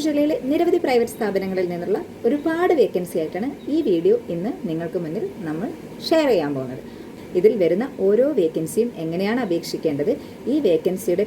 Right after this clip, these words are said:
പ്രായപരിധി, സാലറി പാക്കേജ്, ആർക്കൊക്കെ അപേക്ഷിക്കാം എന്നൊക്കെ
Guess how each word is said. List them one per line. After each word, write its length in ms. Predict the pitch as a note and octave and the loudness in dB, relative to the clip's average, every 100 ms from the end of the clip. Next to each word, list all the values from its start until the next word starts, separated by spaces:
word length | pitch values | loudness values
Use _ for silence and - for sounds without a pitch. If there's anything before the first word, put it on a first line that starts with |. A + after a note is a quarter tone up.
| - | 0
പ്രായപരിധി, 600 | E3 D#3 D#3 E3 F3 D#4 - - - | 0 0 2 0 2 0 -2 -6 -4
സാലറി 380 | D#3+ D3+ D#3+ D#3+ | 0 2 2 2
പാക്കേജ്, 380 | F3+ E3 G#3 - - - - C#4+ | 0 2 2 0 -6 -16 -4 0
ആർക്കൊക്കെ 320 | E4 D4 G3 | 2 2 2
അപേക്ഷിക്കാം 420 | D#3 C#3+ D#3 C#3+ C#3 F#3 | 4 2 0 -8 -8 -6
എന്നൊക്കെ 280 | F3+ F3 | -4 0